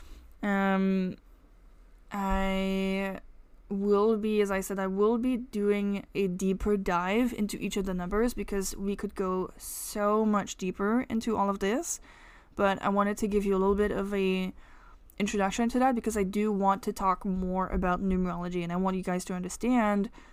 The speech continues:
when I talk about a forty-four, uh, sorry, when I talk about a thirty-four seven, or if I talk about a twenty-five seven, or, um, you know, the number nine or the number eight, I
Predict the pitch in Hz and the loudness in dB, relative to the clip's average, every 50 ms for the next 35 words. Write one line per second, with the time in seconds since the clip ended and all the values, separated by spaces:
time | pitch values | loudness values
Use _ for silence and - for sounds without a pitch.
0 | - - 202 190 180 175 175 - 185 180 - 202 196 202 196 208 208 - - 269 | -8 -4 -2 0 0 0 0 -2 -2 -2 -2 0 0 2 0 0 -2 0 0 2
1 | 262 240 220 - 208 196 196 190 185 - 185 190 185 180 - - - - - - | 2 2 2 0 -2 -2 0 0 -2 -2 -4 -4 -4 -4 -8 -10 -10 -12 -16 -18
2 | - - - - - - - - 202 196 190 190 208 208 208 208 202 196 190 180 | -20 -20 -20 -20 -20 -20 -10 -6 -4 -4 -2 0 -2 -2 -2 0 -2 -2 -2 -2
3 | 185 - 220 233 233 240 220 - 220 214 214 214 - 220 202 196 202 202 196 196 | -4 0 0 2 2 2 2 4 4 2 4 2 2 0 0 0 0 0 0 0
4 | 196 190 190 180 175 175 - 180 175 185 180 190 190 185 175 170 170 - - 233 | 0 0 -2 -2 -4 -6 -8 -8 -8 -6 -6 -6 -8 -8 -10 -10 -6 0 2 4
5 | 240 240 226 214 208 208 208 - 208 202 196 202 196 196 196 190 190 226 - - | 4 4 4 2 0 0 0 -2 -4 -4 -2 -2 -2 -2 -2 -2 -4 -4 -6 -12
6 | - - - - - - - 190 185 185 185 185 180 180 180 180 180 175 175 175 | -20 -20 -20 -20 -20 -12 -6 -2 0 2 4 4 4 4 4 4 2 2 0 0
7 | 175 175 185 190 214 - - - - - - 196 185 180 180 180 180 185 185 185 | -2 -4 -6 -6 -10 -12 -14 -20 -16 -8 -4 -2 -2 0 -2 0 0 0 -2 -2
8 | 180 175 175 175 196 226 240 240 233 226 226 226 220 214 208 - - 190 180 180 | -2 -4 -4 0 2 4 6 6 6 4 4 2 2 0 -2 -2 -2 0 0 0
9 | 175 185 180 175 170 175 - - 233 254 247 240 226 - - - - - - - | 0 -2 -2 -4 -4 -6 -6 -4 -2 -2 0 -2 -2 -4 -10 -16 -20 -20 -20 -20
10 | - - - - - - 190 196 202 202 202 196 196 196 196 190 190 185 | -20 -20 -20 -20 -10 -4 -2 0 0 2 2 2 2 2 2 2 0 -2